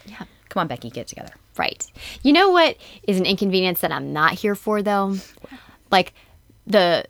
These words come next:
Speaker 1: the wine pour that just doesn't measure up. You know what I'm talking about? Like, there's different pours we have. We have a mom pour, and that's like
Speaker 2: I mean, it's borderline two glasses.
Speaker 1: It's borderline, but you know when you're at a bar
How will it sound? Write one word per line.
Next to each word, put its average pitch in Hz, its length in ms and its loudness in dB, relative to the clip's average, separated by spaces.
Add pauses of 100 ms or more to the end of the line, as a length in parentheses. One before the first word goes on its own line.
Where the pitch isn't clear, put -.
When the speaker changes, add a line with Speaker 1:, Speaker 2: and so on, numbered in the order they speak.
Speaker 1:
the 185 160 -2
wine 220 480 2
pour 262 640 0 (340)
that 202 220 0
just 202 460 0
doesn't 170 340 -2
measure 143 320 -8
up. - 200 -10 (600)
You 320 100 0
know 359 100 4
what 339 80 4
I'm 311 100 4
talking 285 160 -2
about? 262 220 4
Like, 214 220 4 (280)
there's 285 160 4
different 349 320 2
pours 170 360 2
we 175 100 0
have. 175 160 -2
We 214 60 6
have 214 100 4
a 180 40 2
mom 180 260 4
pour, 202 460 0 (100)
and 196 140 2
that's 247 260 4
like 214 340 4 (260)
Speaker 2:
I 226 80 4
mean, 220 160 2
it's 226 120 2
borderline 185 500 2
two - 120 -6
glasses. 131 460 -4
Speaker 1:
It's 294 200 4
borderline, 180 720 2 (140)
but 175 300 2 (420)
you 202 320 0
know 247 460 6
when 240 240 2
you're 208 140 4
at 196 180 4
a 180 60 0
bar 175 540 2